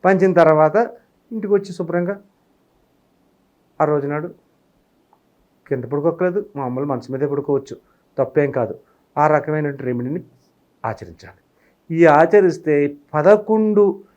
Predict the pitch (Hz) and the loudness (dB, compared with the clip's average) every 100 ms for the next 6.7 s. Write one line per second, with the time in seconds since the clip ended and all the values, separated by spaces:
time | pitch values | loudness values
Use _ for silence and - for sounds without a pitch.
0 | _ _ 147 156 214 220 220 214 208 202 | _ _ -2 2 4 4 6 6 6 4
1 | 143 151 180 190 185 180 175 170 170 - | 2 2 4 4 4 2 2 2 -2 -8
2 | _ _ _ _ _ _ _ _ _ _ | _ _ _ _ _ _ _ _ _ _
3 | _ _ _ _ 143 160 175 180 165 175 | _ _ _ _ 2 4 4 4 4 2
4 | 185 190 190 175 165 165 160 - - _ | 2 2 2 0 -2 -2 -2 -4 -10 _
5 | _ _ _ _ _ _ _ _ - 131 | _ _ _ _ _ _ _ _ -12 -6
6 | 127 120 113 123 147 165 131 | -4 -4 0 0 4 2 2